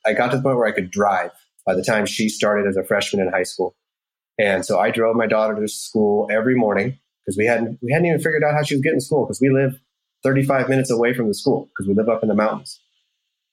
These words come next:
And it just kind of worked out. And then I would meet my parents for breakfast every morning after I dropped off my daughter.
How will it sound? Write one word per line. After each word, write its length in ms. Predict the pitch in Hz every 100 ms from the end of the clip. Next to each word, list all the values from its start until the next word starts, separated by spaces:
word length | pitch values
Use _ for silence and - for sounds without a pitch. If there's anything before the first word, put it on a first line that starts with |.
| -
And 100 | 107
it 40 |
just 220 | 101 123 -
kind 160 | 117
of 140 | 104 87
worked 280 | 113 120 120
out. 240 | 101 87 - _ _ _ -
And 140 | 101
then 100 | 101
I 80 | 101
would 100 | 101
meet 140 | 113 139
my 140 | 110
parents 380 | 127 127 120 -
for 100 | 104
breakfast 640 | 113 110 101 95 - - _ -
every 260 | 104 104 104
morning 460 | 104 104 98 101 107
after 280 | 101 104 101
I 40 |
dropped 260 | 98 95 98
off 140 | 87
my 80 | 95
daughter. 260 | 92 82